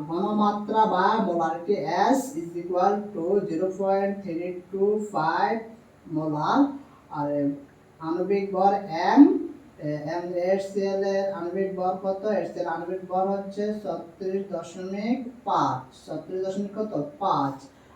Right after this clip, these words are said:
বাইর করতে হবে কি? ভর।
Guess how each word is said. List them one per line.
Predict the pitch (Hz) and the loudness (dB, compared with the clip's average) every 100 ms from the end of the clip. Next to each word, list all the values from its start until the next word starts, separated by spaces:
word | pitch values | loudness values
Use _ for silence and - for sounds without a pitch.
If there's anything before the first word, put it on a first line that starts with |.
| - | -8
বাইর | 165 175 180 | -4 -2 -2
করতে | 190 196 | -6 -2
হবে | 196 202 | -2 0
কি? | 220 151 139 - - - - - - - - - - - - - - - - - - - - - - - 160 | 0 0 0 -4 -18 -20 -20 -20 -20 -20 -20 -20 -20 -20 -20 -20 -20 -20 -20 -20 -20 -20 -20 -20 -20 -20 -10
ভর। | 170 170 143 | -2 0 2